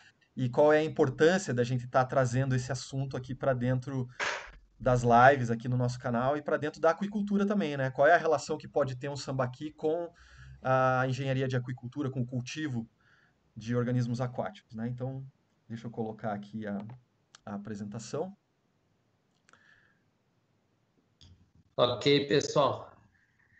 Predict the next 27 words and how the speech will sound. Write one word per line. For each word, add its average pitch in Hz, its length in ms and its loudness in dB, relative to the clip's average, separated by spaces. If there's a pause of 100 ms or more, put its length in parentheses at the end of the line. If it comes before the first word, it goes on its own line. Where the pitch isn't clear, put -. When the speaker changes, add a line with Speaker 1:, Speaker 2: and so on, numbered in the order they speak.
(360)
Speaker 2:
Então, 156 240 6
antes 190 240 2
de 202 80 0
nós 185 160 0
conversarmos, 180 680 0
nosso 160 400 -4
bate-papo 156 720 -2
aqui, 165 200 -6
começarmos 143 540 -2
a 135 60 -4
conversa, 151 840 2
é, 156 220 2
é - 20 6
importante 170 720 2 (100)
fazer 156 220 2
uma 165 140 4
introdução, 156 800 2 (440)
eu 135 160 2
não 135 80 2
sei 139 200 0
se 147 180 -2
todos 139 220 2
conhecem, 156 580 4
falar 156 160 6
um 156 60 4
pouquinho 165 340 4
sobre 175 320 2